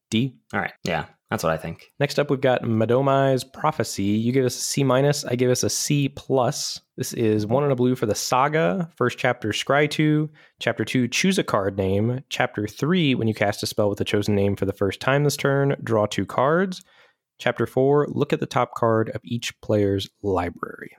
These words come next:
Speaker 1: So this card is sort of reminiscent of Witching Well, right? Like, it's gonna come down, it's gonna scry, gonna smooth your draws.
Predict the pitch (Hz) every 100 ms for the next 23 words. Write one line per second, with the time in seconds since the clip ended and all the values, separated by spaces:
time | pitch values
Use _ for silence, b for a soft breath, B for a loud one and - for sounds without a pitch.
0 | _ - - 190 185 - 151 180 - 226
1 | 226 - - - 202 220 147 110 104 104
2 | - 113 123 - - 101 98 98 95 92
3 | 117 208 - 87 80 67 73 92 131 113
4 | 151 151 - 101 - 107 123 117 143 143
5 | 135 139 143 139 - 101 104 104 104 -
6 | 117 135 127 92 85 101 135